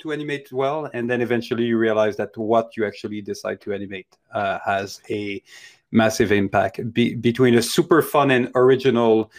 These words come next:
performance that is not as polished, or a super polished, boring ideas that we've seen hundreds time go with the, uh, original one. So spend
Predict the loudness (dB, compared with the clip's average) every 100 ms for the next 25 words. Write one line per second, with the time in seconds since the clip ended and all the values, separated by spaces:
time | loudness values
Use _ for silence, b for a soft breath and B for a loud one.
0 | B B 0 2 2 4 4 2 -2 -2
1 | 0 0 -2 -2 0 0 0 -2 -2 -2
2 | -6 -2 0 0 -4 -12 _ b b b
3 | -2 2 4 4 4 2 0 0 0 0
4 | 0 2 2 0 -4 -20 -20 _ -16 -2
5 | 0 2 0 -2 -2 -4 -4 -6 -8 -10
6 | -10 -8 -8 -10 -10 -10 -10 -14 -8 -8
7 | -8 -14 -16 -20 -16 0 0 0 -4 -10
8 | -12 -14 _ -18 -16 -12 -8 -8 -8 -10
9 | -10 -10 -8 -8 -4 0 2 0